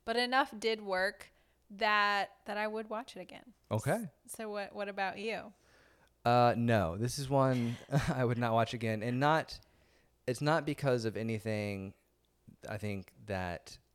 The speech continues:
Speaker 2: the movie did. I was, I was really worried about the lighting, 'cause in the previews they showed some scenes, and I was like, "Man, this lighting, it looks like they didn't have the budget to do the proper lighting."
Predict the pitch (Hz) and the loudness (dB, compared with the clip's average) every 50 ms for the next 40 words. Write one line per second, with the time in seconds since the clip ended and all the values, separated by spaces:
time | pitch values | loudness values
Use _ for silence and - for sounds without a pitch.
0 | _ _ _ _ _ _ _ _ _ _ _ _ _ _ _ _ 127 110 107 101 | _ _ _ _ _ _ _ _ _ _ _ _ _ _ _ _ -8 -6 -4 -4
1 | 101 101 104 107 107 95 101 101 90 85 95 92 90 87 85 85 85 - 85 107 | -4 -4 -2 -2 -2 -2 -4 -4 -4 -4 -4 -4 -2 -4 -4 -6 -6 -4 -4 -2
2 | 110 110 110 101 98 - - - - _ - _ - 117 117 113 98 104 104 107 | 0 0 -2 -2 -4 -10 -16 -20 -20 _ -20 _ -6 -4 -2 -2 -4 -6 -6 -4
3 | 127 160 170 165 151 117 110 110 107 104 101 95 92 85 87 87 90 85 85 82 | -2 0 0 0 0 2 2 2 2 2 2 0 0 -2 -2 -4 -4 -4 -4 -6
4 | 82 78 80 80 73 73 71 73 - 104 92 87 98 101 98 - - 156 160 156 | -6 -6 -6 -6 -8 -10 -12 -12 -10 -10 -10 -8 -8 -8 -6 -4 -4 -4 -4 -4
5 | 127 110 104 98 92 95 95 - - _ _ _ _ - 104 101 92 - 107 101 | -2 -2 -2 -2 -2 -4 -6 -8 -12 _ _ _ _ -6 -6 -4 -4 -2 -2 -2
6 | 101 - - 95 90 - - 92 85 85 85 85 82 82 - - 90 87 85 82 | -4 -4 -6 -8 -8 -8 -8 -6 -6 -8 -8 -8 -10 -12 -12 -10 -8 -8 -8 -8
7 | 85 78 82 82 92 90 85 87 90 87 - 85 85 90 87 82 80 80 78 80 | -8 -10 -10 -10 -8 -8 -8 -8 -8 -8 -8 -6 -6 -6 -6 -8 -10 -10 -12 -14
8 | - - 98 92 95 - - 87 - - 80 85 78 85 90 80 82 78 78 90 | -14 -12 -12 -12 -10 -10 -10 -10 -10 -10 -10 -10 -10 -10 -10 -10 -10 -8 -6 -6
9 | 90 - 87 87 - _ - 87 82 82 87 - - - - 95 87 85 - - | -6 -6 -8 -12 -12 _ -10 -10 -8 -8 -10 -12 -14 -12 -8 -8 -8 -8 -8 -4
10 | 98 127 147 147 143 139 135 131 | 0 2 4 4 4 2 0 -2